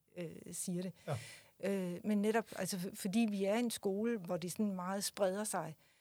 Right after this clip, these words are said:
Speaker 1: øh, fra elev til elev, ikke? Mange
Speaker 2: Mm,
Speaker 1: af dem,
Speaker 2: mm.
Speaker 1: vi har, øh, kommer ikke bare for at få et kendt miljø, men fordi de har hørt godt om os.
Speaker 2: Ja.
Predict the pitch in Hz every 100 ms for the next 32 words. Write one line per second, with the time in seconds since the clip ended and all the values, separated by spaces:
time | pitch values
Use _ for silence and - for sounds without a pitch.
0 | _ _ 190 185 175 - 190 185 202 -
1 | - 185 165 165 180 202 185 190 139 185
2 | 190 156 160 175 233 202 - - 165 165
3 | - 214 202 196 170 - 208 - 202 202
4 | 202 196 190 - 190 190 - - 180 -
5 | 226 214 - 202 175 180 190 185 170 175
6 | 196 180 180 160 170 165 175 175 170 165
7 | 175 - -